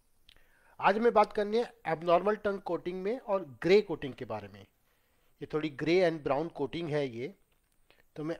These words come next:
एबनॉर्मल टंग कोटिंग जब हम बात कर रहे हैं तो उसमें हम ग्रे कोटिंग के बारे में हमें बात करनी है। मैनिफेस्टेशन क्या है?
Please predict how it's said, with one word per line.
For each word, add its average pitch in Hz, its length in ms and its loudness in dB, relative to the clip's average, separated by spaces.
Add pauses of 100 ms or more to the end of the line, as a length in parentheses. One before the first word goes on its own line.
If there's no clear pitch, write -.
एबनॉर्मल 160 440 -2
टंग 180 220 -4
कोटिंग 175 360 -4
जब 156 160 -4
हम 151 100 -8
बात 165 240 0
कर 180 140 -2
रहे 151 60 0
हैं 170 80 -2
तो 190 80 -6
उसमें 175 200 -6
हम 175 100 -6
ग्रे 147 280 -2
कोटिंग 147 340 -6
के 135 100 -6
बारे 117 200 0
में 117 120 -8
हमें 117 180 -12
बात 101 200 -10
करनी 107 320 -14
है। 196 140 -10 (1200)
मैनिफेस्टेशन 185 640 -4
क्या 208 220 0
है? 233 320 -8